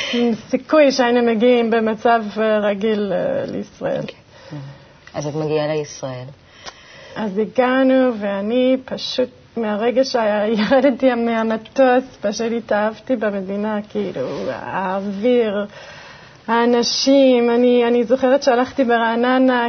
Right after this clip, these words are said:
Speaker 1: כי עברנו, היינו באולפן ברעננה, וקנינו סנדלים, אנחנו הולכים באחוזה, ואני, אני זוכרת ש-,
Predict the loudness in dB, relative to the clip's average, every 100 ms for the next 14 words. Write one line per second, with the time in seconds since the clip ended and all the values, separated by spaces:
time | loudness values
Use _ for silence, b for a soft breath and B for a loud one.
0 | -2 -2 0 0 0 0 -2 -2 -2 -2
1 | -2 -2 -4 -4 -4 -4 -4 -4 -4 -4
2 | -4 -4 0 4 4 2 -2 0 2 4
3 | 4 2 0 -2 -2 -4 0 2 2 0
4 | 0 2 2 2 -2 -2 -2 -4 -4 -2
5 | 2 0 0 0 2 0 2